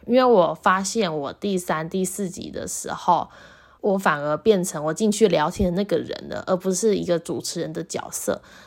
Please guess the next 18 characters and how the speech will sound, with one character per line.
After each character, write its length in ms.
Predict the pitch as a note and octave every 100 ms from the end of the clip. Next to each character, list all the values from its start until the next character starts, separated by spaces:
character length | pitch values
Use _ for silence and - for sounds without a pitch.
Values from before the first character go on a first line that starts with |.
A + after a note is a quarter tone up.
| _
当 160 | A#3+ B3
然 180 | G3+
这 160 | G3 A3+
也 140 | F3+
不 180 | D#3+ -
是 160 | - F3+
说 240 | F3 E3+
不 240 | D#3+ - E3
好， 380 | - - - - - -
只 120 | -
是 200 | F#3 A#3+
我 160 | A3+ E3+
还 200 | D#3 D3+
在 380 | F#3+ F#3 F3 - - _
寻 320 | - F3 F3
找 380 | F3 D3+ D#3 - _ _
对 220 | - G#3+ F3
于， 280 | E3 E3+